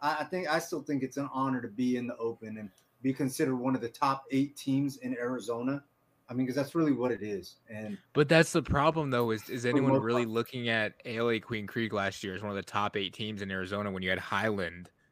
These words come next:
Speaker 2: that should have been in the Open, run the table, and do it with ease in six A?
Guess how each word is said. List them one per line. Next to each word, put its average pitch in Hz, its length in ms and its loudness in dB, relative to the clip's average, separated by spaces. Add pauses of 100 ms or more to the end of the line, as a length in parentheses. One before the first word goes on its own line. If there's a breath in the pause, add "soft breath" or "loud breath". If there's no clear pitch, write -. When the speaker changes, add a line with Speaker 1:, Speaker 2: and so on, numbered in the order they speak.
(340)
Speaker 2:
that 90 160 -2
should 135 320 6
have 135 120 8
been 123 120 6
in 113 60 6
the 110 160 8
Open, 90 480 6 (180)
run 110 440 2
the 127 80 0
table, 113 400 0
and 101 260 -10
do 123 180 0
it 107 160 0 (600)
with 113 200 0 (180)
ease 135 720 0
in 110 140 -8
six - 300 -8
A? 92 240 -6